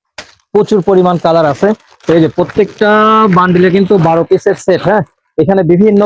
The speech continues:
কালার ডিজাইন কিন্তু আছে সেম সাইজের ভিতরে। আপনারা কিন্তু আপনার পছন্দের সোনামণির কালারটা বেছে নিতে পারবেন। এরপরে যারা চান আরো কালার, তাদের জন্য কিন্তু এই যে এখানে সেম সবগুলা কিন্তু একবারে color by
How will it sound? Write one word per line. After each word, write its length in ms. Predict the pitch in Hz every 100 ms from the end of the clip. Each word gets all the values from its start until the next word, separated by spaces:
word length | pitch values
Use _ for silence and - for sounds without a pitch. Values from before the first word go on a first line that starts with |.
| -
কালার 200 | 170 180 165
ডিজাইন 260 | 160 175 175
কিন্তু 180 | 175 165 165
আছে 180 | 147 202 226 - _ _
সেম 240 | - 196 220 208
সাইজের 360 | 185 185 175 160
ভিতরে। 240 | 151 165 190
আপনারা 220 | 170 170 170
কিন্তু 160 | 165 175
আপনার 200 | 160 170 156
পছন্দের 340 | 156 - 175 180
সোনামণির 420 | 170 160 160 208 - - _ _ _
কালারটা 400 | 165 196 202 220 180
বেছে 200 | 165 - 202
নিতে 160 | 180 202 175
পারবেন। 240 | 170 143 135
এরপরে 240 | 190 185 208 175
যারা 140 | 185 190
চান 120 | 202 165
আরো 120 | 170 196
কালার, 200 | 180 165 170
তাদের 200 | 170 190 175
জন্য 140 | 190 185
কিন্তু 160 | 190 190
এই 60 | 175
যে 60 | 170
এখানে 200 | 165 170 -
সেম 200 | 202 180 143
সবগুলা 400 | 196 202 170 185 175
কিন্তু 220 | 185 214 233 - _ _ _ _ 185
একবারে 340 | 190 180 214 214
color 200 | 196 202
by 80 | 202